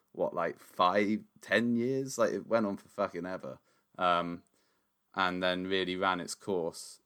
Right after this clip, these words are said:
And al-, so, yeah, so, uh, I would say that, yeah, Ben, you'd enjoy it.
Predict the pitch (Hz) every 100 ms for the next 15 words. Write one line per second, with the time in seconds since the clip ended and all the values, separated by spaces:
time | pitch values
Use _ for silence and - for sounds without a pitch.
0 | _ 110 139 175 - _ - 113 104 123
1 | 85 73 - 101 87 82 _ _ _ _
2 | _ _ - 92 85 78 - - _ -
3 | 196 185 170 175 156 139 123 - _ _
4 | _ - 135 110 139 139 156 120 101 95
5 | 98